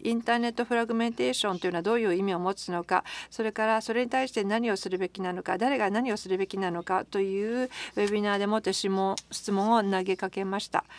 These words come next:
で、これらのウェビナーに関してですけども、分かってきたのは、定義をしようとするというのは、あ、可能ではないなということがよく分かりました。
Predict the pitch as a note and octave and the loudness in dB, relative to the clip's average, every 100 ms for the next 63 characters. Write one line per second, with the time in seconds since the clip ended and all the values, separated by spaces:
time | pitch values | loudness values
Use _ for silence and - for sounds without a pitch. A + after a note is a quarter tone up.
0 | - - - A#3+ A#3+ A#3 A3+ A#3+ A#3+ G3 | -18 -18 -6 -2 -2 -2 -2 2 2 4
1 | F#3 F#3 G3 G3+ G#3 G#3 A3+ A#3 F3+ F#3 | 2 2 0 0 -2 0 -2 0 -2 -2
2 | - F3+ F#3 G3 G3+ F#3+ - G#3+ B3 A#3+ | -2 -2 0 2 2 2 -2 0 0 0
3 | F#3 - G3 F#3 F3+ G#3 G3 F#3+ - - | -4 -2 -2 -2 2 2 2 -2 -14 -20
4 | - - B3+ A#3+ G#3 G3 G3 F#3+ - G3+ | -20 -2 0 0 -2 -2 0 0 0 0
5 | A3 A3+ - F#3+ F3+ - - - G3+ F#3+ | 0 -2 -4 -2 -2 -2 -4 0 0 0
6 | F#3 G3 G#3 G3 F#3 G3+ - _ - - | 0 2 2 2 0 -4 -16 _ -20 -20
7 | - _ - - - - - _ _ - | -20 _ -20 -20 -18 -14 -14 _ _ -20
8 | _ _ _ - - _ - G#3+ A3 A#3 | _ _ _ -10 -10 _ -2 0 2 4
9 | C4 F#3 F#3+ A3 F3 - - - - F#3+ | 4 4 2 0 0 -4 -10 0 2 2
10 | F#3+ G#3 F#3+ F#3 F3 E3+ F#3 F#3 G3 - | 0 0 0 2 2 0 -4 -4 -2 -4